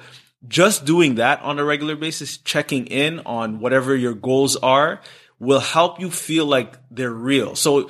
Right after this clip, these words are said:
you know, 'cause you're reading your goals. If, if you're someone who reads your goals, which we highly recommend, um, you read your goals all the time. You want them to seem believable, like they're, that you're doing that. 'Cause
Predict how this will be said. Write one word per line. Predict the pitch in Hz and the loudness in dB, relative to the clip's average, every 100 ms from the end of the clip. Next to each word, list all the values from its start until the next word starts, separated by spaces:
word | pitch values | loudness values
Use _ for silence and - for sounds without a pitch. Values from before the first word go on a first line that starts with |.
| - - | -8 0
you | |
know, | 160 | 0
'cause | 170 147 | 2 2
you're | 143 139 175 | 2 2 2
reading | 208 185 | 2 2
your | 143 117 | 0 -2
goals. | 110 135 165 | -4 -4 -8
If, | - - | -12 -10
if | 127 127 | -8 -2
you're | 143 160 | 0 0
someone | 156 | 0
who | 139 131 | 0 4
reads | 139 127 | 2 2
your | 131 | -2
goals, | 120 113 | 0 -2
which | 110 - - - | -6 -10 -12 -12
we | 110 | -4
highly | 127 139 123 | 0 0 0
recommend, | 120 107 107 123 165 - - _ _ 120 | -2 -2 -2 -4 -6 -20 -20 _ _ -8
um, | 117 107 101 98 _ _ _ _ - - - | -6 -6 -8 -14 _ _ _ _ -18 -16 -10
you | 120 | -2
read | 131 170 | 2 4
your | 156 | 4
goals | 139 139 | 6 6
all | 127 | 4
the | 127 - 113 | 0 -4 -2
time. | 110 151 - - | -2 -4 -12 -16
You | 135 135 | -6 0
want | 135 156 | 2 2
them | 160 143 | 0 -4
to | 123 | -4
seem | - 131 131 131 127 - | -4 -4 -2 -4 -8 -14
believable, | 113 117 127 143 117 101 | -14 -6 -4 -4 -6 -8
like | 101 104 | -8 -8
they're, | 127 113 107 | -8 -8 -4
that | 123 | -4
you're | 123 123 107 | -4 -10 -2
doing | 147 143 110 | 0 0 -4
that. | - | -4
'Cause | 156 | -6